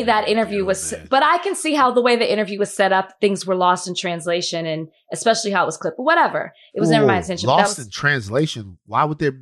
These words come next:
Speaker 1: need to be a translation, Rachel? What are you talking about? Why would there need to be a translation? Why has it gotta be about translation, Rachel?
Speaker 2: Because when you're in my interview, my first interview, there was a translator.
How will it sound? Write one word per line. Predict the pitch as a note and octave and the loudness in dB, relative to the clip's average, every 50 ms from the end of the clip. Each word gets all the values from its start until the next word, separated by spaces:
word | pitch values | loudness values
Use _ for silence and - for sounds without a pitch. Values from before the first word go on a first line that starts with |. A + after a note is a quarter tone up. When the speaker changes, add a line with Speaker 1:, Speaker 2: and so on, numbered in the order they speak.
| A#2+ A#2 | -12 -8
Speaker 1:
need | C3+ C#3+ C#3 - | -8 -8 -6 -8
to | C#3 | -8
be | A#2+ C3 B2+ | -6 -6 -6
a | A2 | -6
translation, | - - - C#3 C3+ B2+ A2 G2 F#2+ A#2 D3+ E3+ - - D#2+ C#2 | -8 -10 -12 -12 -12 -12 -12 -10 -6 -4 -4 -4 -6 -10 -18 -20
Rachel? | C#2+ D2 D#2+ - - G2+ | -20 -20 -20 -20 -18 -14
What | A2 C3+ | -14 -14
are | C#3+ | -14
you | C#3+ B2 | -14 -18
talking | - - C#3 D3 C#3+ - A2 | -14 -10 -10 -10 -10 -12 -16
about? | F#2 D2+ D#2 D#2+ _ _ _ _ _ _ _ _ _ _ _ _ _ | -16 -18 -20 -20 _ _ _ _ _ _ _ _ _ _ _ _ _
Why | - A#2 C#3 | -4 -2 -2
would | D3 D#3 D#3 | -2 -2 -4
there | D#3+ D3 D3 | -6 -8 -8
need | D3+ D3+ C#3+ _ | -10 -14 -14 _
to | C3+ | -18
be | C3 D3+ D3 | -16 -12 -12
a | C3+ | -12
translation? | B2 - - D3 C#3 C3 B2 A2+ G#2+ A#2+ C3+ D3 C#3+ - - - _ _ _ _ _ _ _ _ _ _ _ _ _ _ _ _ _ _ | -14 -14 -16 -14 -16 -14 -16 -16 -16 -14 -16 -16 -16 -18 -20 -20 _ _ _ _ _ _ _ _ _ _ _ _ _ _ _ _ _ _
Why | _ A2+ C3 | _ -4 -2
has | D3+ D#3 D#3 | -2 -2 -4
it | D#3+ | -6
gotta | E3 D#3+ D3+ D3 | -6 -6 -6 -6
be | C#3+ C#3+ | -6 -6
about | C#3 C3 C3 B2 B2 | -6 -6 -6 -8 -8
translation, | - - - C3+ B2+ A#2+ A2 A2 G#2+ A2+ A#2+ A#2 - - - E2 | -10 -12 -10 -10 -10 -10 -12 -12 -12 -12 -12 -12 -14 -16 -18 -20
Rachel? | D#2+ D#2 D#2 D#2 - - _ _ _ _ _ _ _ _ | -20 -20 -20 -20 -20 -20 _ _ _ _ _ _ _ _
Speaker 2:
Because | G3 G3 F#3+ - F#3 F#3 E3 D#3 D#3 D#3 E3+ G#3 A3+ A3+ - - - - _ _ _ _ _ _ _ _ _ _ _ | -4 -4 -4 -6 -6 -4 -2 0 0 -2 -2 -4 -8 -10 -14 -18 -18 -20 _ _ _ _ _ _ _ _ _ _ _
when | D#3 D#3+ D#3 D3+ D#3 | -12 -10 -8 -8 -6
you're | E3 F#3 A3 C4 C#4+ - - _ | -6 -6 -6 -6 -6 -8 -6 _
in | - E3 F3 G#3 A3 | -4 -4 -2 -2 -2
my | A#3+ C4 C#4+ D#4 | -2 -2 -4 -4
interview, | F4+ B3+ G#3+ G3+ F#3+ - - E3 D#3+ D#3+ D#3+ F3+ G#3+ A#3 _ _ _ _ - | -4 -4 -2 -2 -2 -4 -4 -4 -2 -2 -2 -2 -6 -10 _ _ _ _ -12
my | - G3 G3 F#3+ F#3 | -6 -2 0 0 0
first | F3 F3+ - F4+ A#4 A#4+ - - | 0 0 0 0 0 0 -2 -2
interview, | G#3+ G3 F#3 D#3 E3+ E3 F#3 | -4 -4 -4 -6 -6 -8 -4
there | G3 G3+ E3 | -4 -4 -4
was | D#3+ F#3 F#3 | -4 -4 -8
a | A#3+ | -8
translator. | A#3+ - - F4+ G4+ G#4 G4 - - F3 D3 - - - - _ | -10 -8 -6 -6 -6 -8 -8 -6 -4 -4 -4 -4 -6 -12 -16 _